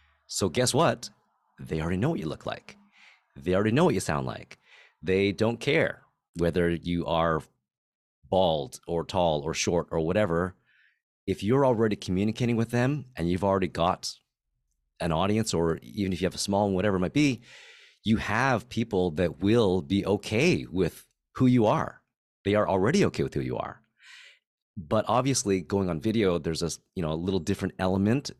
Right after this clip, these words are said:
to it. And so that's something that I work with my clients on as well, is I help them to become better on video, to say, "Hey, look, you can't just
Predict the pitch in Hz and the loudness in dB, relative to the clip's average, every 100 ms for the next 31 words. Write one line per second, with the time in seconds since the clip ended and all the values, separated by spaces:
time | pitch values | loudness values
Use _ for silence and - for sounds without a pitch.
0 | - - 95 131 - - - - _ - | -8 -2 0 0 -4 -14 -20 -20 _ -6
1 | 95 104 107 - 98 87 80 80 76 90 | -4 -2 -2 -2 -2 0 0 0 0 -2
2 | - 90 - 87 - 87 82 73 82 78 | 0 -2 -2 -4 -2 -4 -4 -4 -4 -4
3 | 73 90 131 73 - 76 80 78 - 98 | -4 -2 0 0 -4 -2 -2 -2 -4 -6
4 | - 92 85 78 - 73 - - 175 104 | -4 -4 -4 -6 -8 -8 -8 -4 -2 -2
5 | 64 - _ _ _ - 78 90 80 78 | -4 -14 _ _ _ -12 -4 0 0 0
6 | 80 73 71 73 69 78 - 98 104 107 | -2 -4 -2 -4 -4 -6 -2 0 0 0
7 | - - - - _ _ _ _ 92 - | -2 -8 -20 -20 _ _ _ _ -10 -4
8 | 175 185 170 151 | -4 -2 -2 -2